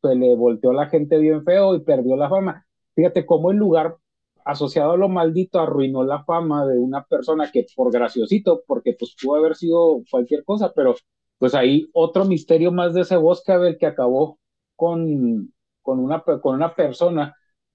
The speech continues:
como este Paul, Logan Paul, que de-, que era infinitamente popular en YouTube, o sea, ese tipo tenía todos los views del mundo.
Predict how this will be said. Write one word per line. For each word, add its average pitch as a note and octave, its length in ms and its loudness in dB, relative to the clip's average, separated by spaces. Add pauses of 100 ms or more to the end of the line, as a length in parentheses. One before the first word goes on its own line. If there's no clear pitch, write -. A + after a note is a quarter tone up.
(140)
como C3 260 -2
este E3 360 0
Paul, E3 500 0 (480)
Logan C#3+ 400 -2
Paul, A3+ 240 -2
que B2 220 -2
de-, A#2+ 180 -8
que B2+ 140 -10
era F#3+ 280 -4 (560)
infinitamente F#3 1300 -2 (140)
popular C#3+ 540 -2
en G3+ 140 -2
YouTube, D#3+ 380 -2
o A#2+ 60 2
sea, B2+ 140 -6
ese F3 140 -10
tipo F#3+ 420 -4
tenía D3 400 -4
todos F3+ 240 0
los C#3 220 -4
views D3 200 -2
del F3 140 -4
mundo. E3 360 -8